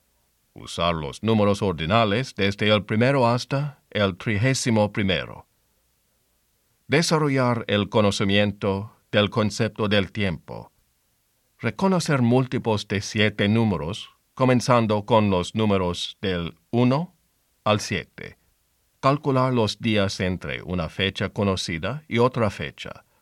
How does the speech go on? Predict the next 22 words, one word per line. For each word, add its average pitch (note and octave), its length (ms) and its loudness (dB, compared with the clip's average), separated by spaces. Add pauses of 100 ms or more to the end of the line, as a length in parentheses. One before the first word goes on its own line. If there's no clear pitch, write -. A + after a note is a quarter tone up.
sumando C#3 600 2
o A#2+ 140 0
restando. G#2 720 -2 (1040)
Sugerencias B2 880 2
de F#2+ 160 2
actividades. G2 960 0 (960)
Los B2 240 2
niños F3+ 400 0
pueden G#2 540 0 (840)
colocar D3+ 520 2
la C3 160 2
fecha C#3 420 -2
en A2+ 140 2
el G#2 140 2
calendario, D2+ 720 -4 (500)
guiados F#2 480 -2
por F#2+ 160 -4
el D#2+ 160 -2
recorrido F2+ 560 -4
visual G2+ 540 0
o G2 100 -2
táctil, A2+ 580 -2